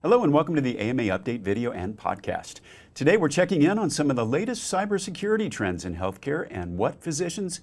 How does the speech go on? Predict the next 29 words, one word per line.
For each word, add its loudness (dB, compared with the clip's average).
need -8
to -4
know. -2
Our -2
guest 2
today 0
is -4
Charles -4
Unger, -2
Managing 0
Director 0
of -8
Technology -4
at -4
Health -4
twenty -4
forty-seven -4
and -2
founder -2
and -6
C -8
E -10
O -2
of -4
Heal 0
Security -4
in -12
San -8
Francisco. -8